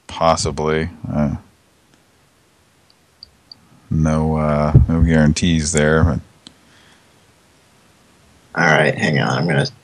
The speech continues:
Speaker 2: And you probably can't open it 'cause it's an M four A file.
Speaker 1: Okay, yeah, I, I thought I heard a sound effect there. <laughs> Kara just played it. Yeah.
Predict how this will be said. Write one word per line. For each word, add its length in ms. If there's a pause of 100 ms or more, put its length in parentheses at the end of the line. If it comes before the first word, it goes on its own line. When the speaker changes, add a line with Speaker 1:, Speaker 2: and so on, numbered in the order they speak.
Speaker 2:
And 480
you 120
probably 240
can't 260
open 300
it 120
'cause 160
it's 200
an 180
M 260
four 520
A 380
file. 600
Speaker 1:
Okay, 320
yeah, 140 (240)
I, 40
I 40
thought 220
I 60
heard 200
a 60
sound 320
effect 380
there. 100
<laughs> 540
Kara 300
just 160
played 340
it. 120
Yeah. 140